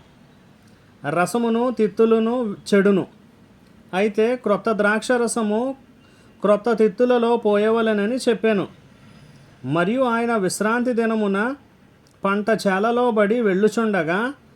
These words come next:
శిష్యులు మార్గమున సాగిపోవచ్చు వెన్నులు త్రుంచుచూ నుండిరి.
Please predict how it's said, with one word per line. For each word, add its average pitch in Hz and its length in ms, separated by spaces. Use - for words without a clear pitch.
శిష్యులు 226 560
మార్గమున 220 920
సాగిపోవచ్చు 208 1040
వెన్నులు 233 640
త్రుంచుచూ 214 640
నుండిరి. 208 480